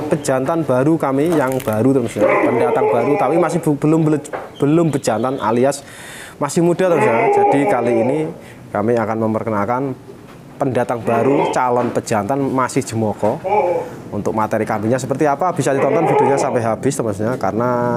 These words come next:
terspesial kali ini kami kemarin mendatangkan ba-, pejantan muda, masih usia tujuh bulanan. Nah, untuk materi kambingnya seperti ini, teman-teman, bisa diperhatikan benar-benar. Ini sudah saya keluarkan di luar kandang.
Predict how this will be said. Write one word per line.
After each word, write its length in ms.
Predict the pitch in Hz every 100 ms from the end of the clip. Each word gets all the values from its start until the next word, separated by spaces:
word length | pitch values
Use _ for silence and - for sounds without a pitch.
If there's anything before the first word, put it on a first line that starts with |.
| 117 - -
terspesial 640 | 139 131 139 127 139 147
kali 240 | 131 127
ini 240 | 123 165 185 - - - - - - 226
kami 320 | 113 127 147
kemarin 320 | 135 123 139
mendatangkan 460 | 147 120 110 107 135 - - -
ba-, 320 | - 120 117 - -
pejantan 480 | 131 - 117 107 117
muda, 480 | 117 107 113 107 160 -
masih 400 | 113 110 123 120
usia 320 | 123 131 127
tujuh 240 | 143 -
bulanan. 560 | 139 139 131 143 185 220 - - - - - -
Nah, 240 | - 104 107
untuk 160 | 117
materi 240 | 123 127 123
kambingnya 400 | 120 120 135 165
seperti 400 | 143 135 139 143
ini, 80 |
teman-teman, 400 | 165 139 135 156 -
bisa 160 | - 117
diperhatikan 480 | 101 113 107 123 123
benar-benar. 560 | 117 110 113 127 190 180 185 349 - 339 359 - 349 - - -
Ini 120 | 104 113
sudah 220 | 120 113
saya 180 | 98 107
keluarkan 560 | 104 104 117 123 139 -
di 160 | 135 127
luar 320 | 123 120 117
kandang. 480 | 113 104 101 117 170